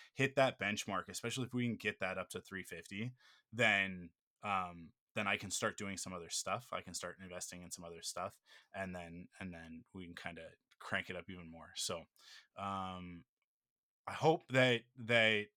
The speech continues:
you know, what we've been doing thus far with this podcast, um, and, and with Forced Perspectives and, and Perfect Ten, as well as everybody else who's part of the network, um, is enough to warrant what we, what,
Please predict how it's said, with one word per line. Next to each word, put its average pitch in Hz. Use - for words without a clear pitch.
you 117
know, 98
what 113
we've 113
been 110
doing 104
thus 107
far 98
with 95
this 107
podcast, 95
um, 95
and, 98
and 95
with 98
Forced -
Perspectives 92
and, 90
and 95
Perfect -
Ten, 90
as 107
well 107
as 107
everybody 104
else 95
who's 101
part 104
of 90
the 92
network, 90
um, 92
is 107
enough 107
to 123
warrant 98
what 98
we, 101
what, 98